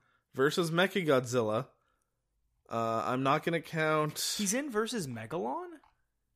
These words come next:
Speaker 1: In the beginning, because Godzilla leaves Monster Island.
Speaker 2: Oh, yeah.
Speaker 1: I'm not gonna count the cartoon ones. And then Final War, season six movies.
Speaker 2: Okay, all right, I wasn't that far off.
Speaker 1: Uh, 'cause I'm not counting Godzilla, or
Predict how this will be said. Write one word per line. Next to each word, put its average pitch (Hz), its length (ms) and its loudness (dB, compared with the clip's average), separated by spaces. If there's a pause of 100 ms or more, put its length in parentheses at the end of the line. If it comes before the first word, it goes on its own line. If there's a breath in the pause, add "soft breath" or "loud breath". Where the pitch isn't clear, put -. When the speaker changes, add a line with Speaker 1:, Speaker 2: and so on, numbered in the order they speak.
(840)
Speaker 1:
In 180 80 6
the 185 60 2
beginning, 165 480 4
because 135 300 0
Godzilla 143 440 4
leaves 139 360 0
Monster 131 380 2
Island. 131 380 4 (380 soft breath)
Speaker 2:
Oh, 208 320 -8
yeah. 151 520 -12 (220)
Speaker 1:
I'm 135 100 -8
not 143 160 -4
gonna 131 140 -8
count 127 180 -6
the 147 60 -8
cartoon 208 500 -4
ones. 196 600 -4 (520)
And 170 320 4
then 175 180 4
Final 160 320 2
War, 101 160 -2
season 139 340 -4
six - 320 -4
movies. 107 420 -8
Speaker 2:
Okay, - 380 -4
all 175 120 2
right, 147 140 4
I 208 40 4
wasn't 147 320 2
that - 160 -14
far - 200 -14
off. - 260 -20 (120)
Speaker 1:
Uh, 143 160 4
'cause 147 140 -2
I'm 151 100 4
not 160 240 4
counting 143 540 -2
Godzilla, 139 800 4
or 127 220 -2